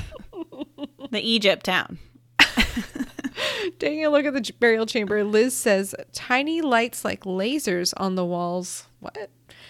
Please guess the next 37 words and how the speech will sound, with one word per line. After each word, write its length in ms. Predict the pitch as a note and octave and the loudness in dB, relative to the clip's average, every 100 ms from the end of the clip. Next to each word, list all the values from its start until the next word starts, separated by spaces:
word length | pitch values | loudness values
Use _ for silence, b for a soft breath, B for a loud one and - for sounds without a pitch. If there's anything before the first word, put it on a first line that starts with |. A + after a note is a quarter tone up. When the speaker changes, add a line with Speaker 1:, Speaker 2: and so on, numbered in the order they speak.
| B - | B -8
Speaker 2:
It's 180 | A#3 - | -6 -4
the 80 | |
same 260 | A3+ - C4 | -4 -4 -4
description 420 | D4 - C4+ - | -6 -4 -4 -4
she 160 | A#3 - | -4 -4
gave 420 | G#3+ G#3+ G#3+ G#3 | -4 -2 -2 -6
later 360 | G3 G#3 A#3+ A#3 | -4 -2 0 0
when 160 | F#3+ F#3 | -2 -4
talking 280 | F#3+ F#3+ | -4 -4
about 180 | G3 G3+ | -4 -4
the 80 | G3+ | -4
weird 300 | F#3 F3+ F#3 | -4 -4 -4
lights 240 | E3 D#3 | -6 -8
at 80 | - | -10
the 80 | - | -14
farm. 480 | - F#4+ B3+ E3+ F#3+ _ - - | -8 -4 -4 -4 -12 _ -20 -14
Speaker 1:
Weird. 640 | F#3 F#3 A3+ G3 F3+ F3+ F3+ B F#3 | -10 -6 -6 -6 -6 -10 -14 B 2
Speaker 2:
Bill 220 | G#3+ A#3 | 4 4
also 380 | - F#3+ - G#3 | 2 0 0 0
suffered 400 | - F#3+ F#3+ F#3 | 0 -2 -2 -6
from 280 | - F3+ F3+ | -4 -2 0
nightmares 460 | A3+ G3 F#3+ F3+ | 0 0 0 -2
featuring 420 | - F#3 - F#3 F3+ | -4 -6 -4 -4 -4
a 160 | F3+ F3 | -4 -4
beaked 380 | E3+ G#3 - - | -6 -8 -8 -6
or 180 | F3+ F3+ | -4 -2
hooked 500 | F3+ G3+ _ - F#3+ | -2 -4 _ -14 -8
nose 300 | F3 E3+ - | -6 -4 -6
figure 480 | - C4 G#3+ F#3 F#3 | -6 -4 0 0 0
that 180 | F#3 - | -2 -2
looked 120 | F3+ | -2
like 80 | F3 | 0
Speaker 1:
Gross. 180 | F#3 F#3 | -2 -2
Speaker 2:
the 80 | |
Egyptian 380 | E3+ F3 F3 - | -4 -4 -6 -8
god 240 | F3+ D#3+ E3+ | -4 -4 -4
Horus, 600 | A3 C#4 B3 B3+ - | -2 0 0 -2 -6